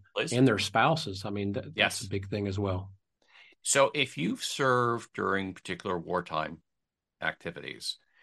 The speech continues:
Speaker 1: you may be entitled to a needs-based, but again, it's a needs-based. You have to have a very low threshold of income around, basically, maybe you're s-, only receiving Social Security and nothing else, and you're living in,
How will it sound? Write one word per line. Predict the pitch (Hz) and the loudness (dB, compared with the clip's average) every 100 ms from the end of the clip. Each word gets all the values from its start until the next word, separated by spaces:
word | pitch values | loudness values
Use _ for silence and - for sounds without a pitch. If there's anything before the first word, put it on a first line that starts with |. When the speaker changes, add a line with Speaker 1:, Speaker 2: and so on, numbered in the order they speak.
| _ - | _ -12
Speaker 1:
you | 82 117 | -4 0
may | 139 139 | 4 2
be | 127 | 2
entitled | 120 117 104 104 - | 0 0 0 -2 -2
to | 101 | -6
a | 98 | -6
needs-based, | 95 110 131 123 - - 78 - - - | -4 -4 -4 -6 -8 -8 -8 -10 -14 -10
but | - 139 110 - - - _ _ _ - | 0 2 2 -2 -16 -18 _ _ _ -4
again, | 117 135 87 - | 0 0 -2 -6
it's | 107 | -6
a | 117 | -6
needs-based. | 104 104 113 120 117 - - 78 - - - | -4 -2 -2 -2 -4 -10 -8 -8 -8 -12 -12
You | 104 | -12
have | 101 123 131 | -6 -2 -2
to | - | -4
have | 113 104 101 98 92 - | -8 -2 2 2 0 -2
a | 92 87 | -4 -2
very | 101 104 110 110 - | 0 2 2 0 -4
low | 110 92 92 92 92 | -4 0 0 0 -6
threshold | - 95 95 - 90 87 | -4 0 0 0 -4 -4
of | 85 - | -6 -8
income | 95 92 - 62 - _ _ _ _ | -8 -6 -6 -8 -10 _ _ _ _
around, | 95 90 101 98 90 | 0 2 4 4 2
basically, | 101 98 98 95 87 | 0 0 -4 -4 -2
maybe | 90 95 | 0 -2
you're | 98 98 | -2 -4
s-, | 90 104 | -6 -6
only | 107 98 92 | -4 -2 -4
receiving | 90 90 - 87 85 | -6 -6 -4 -4 -6
Social | - 85 | -6 -4
Security | 85 - - 110 110 104 101 101 104 | -6 -10 -4 0 0 0 -4 -6 -4
and | 87 87 | -2 -2
nothing | 95 90 90 | -2 -4 -4
else, | 85 82 87 - | -2 -2 -2 -6
and | - 90 | -6 -6
you're | 90 92 | -4 -6
living | 90 85 87 85 | -4 -4 -6 -6
in, | 82 82 78 | -10 -10 -10